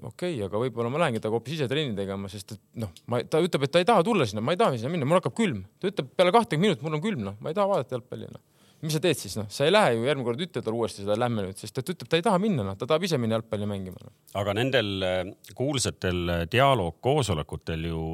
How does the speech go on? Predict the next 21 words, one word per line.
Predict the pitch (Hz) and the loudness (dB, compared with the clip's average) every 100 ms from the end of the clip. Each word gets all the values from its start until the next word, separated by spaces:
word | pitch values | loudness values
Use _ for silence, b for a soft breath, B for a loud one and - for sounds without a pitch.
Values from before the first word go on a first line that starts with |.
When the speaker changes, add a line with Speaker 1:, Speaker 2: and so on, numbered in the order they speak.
| 85 | -6
Speaker 2:
eks | 87 - | -6 -6
ju, | 82 | -6
kui | 87 | -4
seda | 85 82 | -4 -4
kalendrit | 92 113 135 76 - 80 | 2 2 2 -2 -4 -4
on | |
seletatud, | 76 127 135 - - 71 - | -2 0 0 -2 -8 -8 -2
te | 123 | 0
lähete | 123 107 87 82 | 0 -2 -4 -2
ju | 85 | -2
oma | 107 90 | 0 0
klubi | 110 123 117 90 85 82 78 78 | -2 0 0 0 -2 -4 -6 -6
direktoritega, | - 113 - 80 78 - 78 | -2 -2 -2 -8 -6 -6 -4
lähete | 85 87 - | -4 -4 -4
oma | 90 101 78 | -2 0 -2
sinna | 73 71 | -6 -8
kogukonnajuhtide | 82 80 80 80 82 82 - 80 80 | -6 -4 -4 -4 -4 -6 -10 -10 -8
ja | 76 | -6
fänni | 80 82 80 80 | -6 -6 -6 -8
esindajate | 80 76 - 76 | -8 -10 -10 -12
juurde. | 71 | -12